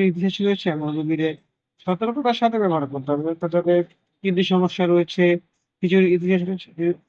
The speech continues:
কিছু ইতিহাস রয়েছে, তাদেরকে অবশ্যই সতর্কতার সাথে ব্যবহার করতে হবে। গর্ভবতী বা স্তন্যদানকারী মহিলাদের ব্যবহার আগে অবশ্যই একজন ডাক্তারের সাথে পরামর্শ করা উচিত। এবং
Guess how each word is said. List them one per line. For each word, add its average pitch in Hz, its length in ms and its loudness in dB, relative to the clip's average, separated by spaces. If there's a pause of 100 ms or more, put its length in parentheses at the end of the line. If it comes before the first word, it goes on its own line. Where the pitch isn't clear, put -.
কিছু 190 240 2 (160)
ইতিহাস 202 260 0 (100)
রয়েছে, 202 260 -2
তাদেরকে 165 300 -2
অবশ্যই 190 300 -2
সতর্কতার 208 440 -6
সাথে 220 160 -6
ব্যবহার 160 260 0
করতে 131 180 -6
হবে। 127 300 -6 (840)
গর্ভবতী 165 680 2
বা 180 60 4 (180)
স্তন্যদানকারী 226 920 -2
মহিলাদের 220 420 -2
ব্যবহার 220 400 2
আগে 226 160 -6 (140)
অবশ্যই 214 420 -2
একজন 160 280 -6
ডাক্তারের 156 400 -8
সাথে 156 200 -8 (500)
পরামর্শ 196 440 0 (180)
করা 120 160 -8 (140)
উচিত। 123 320 -16 (920)
এবং 151 280 0